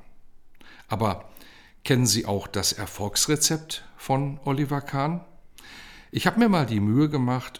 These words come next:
und die beeindruckende Karriere des dreifachen Welttorhüters genauer angeschaut. Acht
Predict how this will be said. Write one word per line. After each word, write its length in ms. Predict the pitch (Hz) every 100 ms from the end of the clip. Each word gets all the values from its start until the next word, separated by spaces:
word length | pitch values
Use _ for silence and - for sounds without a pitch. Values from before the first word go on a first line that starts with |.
| -
und 340 | 117 117 113
die 160 | 110 113
beeindruckende 1400 | 120 117 - 143 156 120 90 87 98 92 95 98 101 -
Karriere 720 | - 92 90 117 131 127 123 123 - - -
des 180 | - -
dreifachen 680 | 92 107 123 117 - 117 98
Welttorhüters 1120 | 101 113 117 110 101 104 104 104 104 - -
genauer 360 | 98 101 107 -
angeschaut. 640 | 98 87 - 78 73 - - - - - - - _ - - - - - - - - -
Acht 540 | 135 - - - -